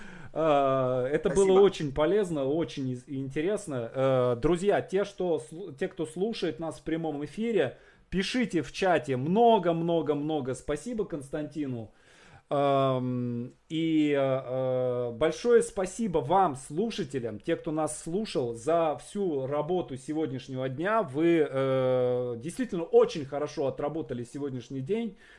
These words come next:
Speaker 1: Э,
Speaker 2: Да.
Speaker 1: хорошие вопросы, э, и мне кажется, что мы все с большой пользой провели сегодня. И завтра мы начнём в десять утра.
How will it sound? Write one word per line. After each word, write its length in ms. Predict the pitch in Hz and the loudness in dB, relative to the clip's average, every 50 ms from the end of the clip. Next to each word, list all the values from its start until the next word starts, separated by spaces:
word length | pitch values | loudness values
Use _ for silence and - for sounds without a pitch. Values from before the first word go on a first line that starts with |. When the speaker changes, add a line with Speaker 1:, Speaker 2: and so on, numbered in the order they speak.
| - - | -18 -8
Speaker 1:
Э, 40 | - | -2
Speaker 2:
Да. 340 | 139 135 135 131 131 127 127 113 - | 0 2 2 4 4 2 2 0 0
Speaker 1:
хорошие 500 | - 170 185 220 214 185 - - 156 139 | 2 4 4 6 4 4 2 0 -4 -2
вопросы, 880 | 131 139 156 156 - 170 185 214 233 233 233 - 165 147 135 123 120 131 | -2 -2 -4 -2 0 2 6 6 6 6 4 2 0 0 0 0 -2 -4
э, 300 | - 127 127 127 123 123 127 - | -6 -6 -4 -4 -4 -6 -8 -6
и 400 | 139 139 139 139 143 139 127 131 - - 107 | -6 -4 -2 -2 -2 -2 -4 -4 -6 -10 -10
мне 300 | 113 117 131 151 175 180 | -8 -6 -4 -4 -4 -2
кажется, 360 | - 175 160 135 135 - 135 | -2 -4 -4 -4 -6 -10 -10
что 180 | 131 - - 131 | -10 -8 -6 -6
мы 240 | 131 151 180 190 | -4 -2 -2 -2
все 400 | 185 - - 143 151 156 156 156 - | -4 -6 -8 -4 -2 -2 -2 -4 -6
с 100 | 123 117 | -12 -8
большой 380 | 120 143 143 139 - 165 147 131 | -6 -6 -6 -4 -4 -4 -4 -4
пользой 320 | 143 156 139 120 117 123 | -4 -6 -6 -4 -6 -10
провели 500 | 120 131 127 135 135 139 139 135 127 131 | -10 -6 -6 -4 -4 -4 -4 -4 -6 -6
сегодня. 680 | - - - 143 135 156 190 220 214 190 151 120 127 - - - - - - _ - | -10 -12 -10 -8 -6 -2 0 0 0 -2 -4 -8 -8 -12 -20 -20 -20 -20 -20 _ -6
И 300 | 156 175 196 214 214 208 - _ - | -2 -2 0 0 -2 -4 -8 _ -12
завтра 680 | 123 120 110 165 180 202 196 - 214 208 196 190 - - - - _ - | -8 -2 2 4 4 4 4 2 -2 -2 -2 -4 -6 -14 -20 -20 _ -8
мы 140 | - 135 151 | -4 -2 0
начнём 540 | 156 147 - - - 147 156 170 185 185 165 | 0 0 -2 -4 -6 -6 -4 -4 -4 -6 -8
в 120 | 123 113 104 | -12 -12 -4
десять 380 | 123 156 165 160 151 135 135 | 0 0 0 0 -4 -10 -12
утра. 500 | 131 131 - 143 143 156 180 202 208 - | -12 -8 -6 -4 -2 -2 -4 -4 -8 -12